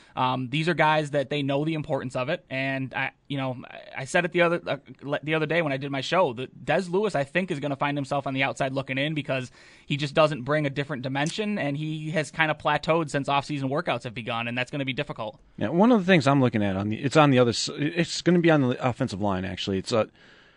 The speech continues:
Speaker 2: with Cordy Glenn out, i-, it's very important and crucial to see what Cyrus Kouandjio is gonna be doing at left tackle, because from all intents and purposes of what I've read,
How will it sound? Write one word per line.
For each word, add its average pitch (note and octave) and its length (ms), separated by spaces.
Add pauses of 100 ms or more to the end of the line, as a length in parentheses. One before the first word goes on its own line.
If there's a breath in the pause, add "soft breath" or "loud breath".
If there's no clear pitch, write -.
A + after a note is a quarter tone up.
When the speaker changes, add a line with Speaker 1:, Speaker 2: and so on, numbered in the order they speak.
(280 soft breath)
Speaker 2:
with D#3 240
Cordy G3+ 280
Glenn B2 260
out, - 160 (640)
i-, - 40
it's C#3 340
very E3 300
important D3 500
and A2+ 100
crucial C#3+ 400
to A#2 100
see A#2+ 360
what A2+ 420
Cyrus A#2 340
Kouandjio G#2+ 360
is G2 100
gonna A2+ 160
be G#2 80
doing G#2+ 240
at G2 120
left G#2 240
tackle, G2 360
because G#2 240
from G2 240
all F3 280
intents C#3+ 360
and A#2+ 100
purposes A2+ 460
of F#2+ 80
what B2+ 160
I've C3 180
read, B2 300